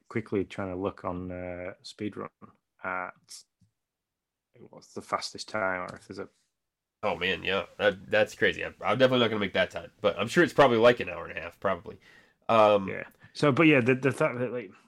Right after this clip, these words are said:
Speaker 1: like, you start in, in, like, a factory and you, you, you're kind of, like, on the warning signs and you gradually make your way out of there and,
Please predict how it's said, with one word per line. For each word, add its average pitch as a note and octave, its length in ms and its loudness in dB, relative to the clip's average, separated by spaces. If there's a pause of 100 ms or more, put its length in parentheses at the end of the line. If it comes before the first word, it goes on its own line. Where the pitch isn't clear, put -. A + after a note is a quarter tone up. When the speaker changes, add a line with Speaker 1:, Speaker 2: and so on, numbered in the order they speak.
Speaker 1:
like, F#2+ 160 -16
you A2+ 80 -2
start B2+ 500 0
in, G#2 300 -2
in, B2 80 -8
like, G2 160 -8
a F#2 60 -10
factory B2+ 560 -4
and G#2 180 -2
you, F#2+ 200 -4 (120)
you, A2 120 -8
you're G2+ 120 -8
kind A2 220 -6
of, F#2+ 60 -6
like, G2 140 -6
on G#2 120 -4
the F#2 80 -8
warning G#2 360 -4
signs G#2 500 -4
and F2+ 140 -12
you F2+ 60 -18
gradually G2+ 400 -8
make F#2+ 280 -12
your F#2+ 100 -14
way F#2 180 -12
out G2 260 -6
of - 120 -20
there G2 440 -4
and, F2 80 -20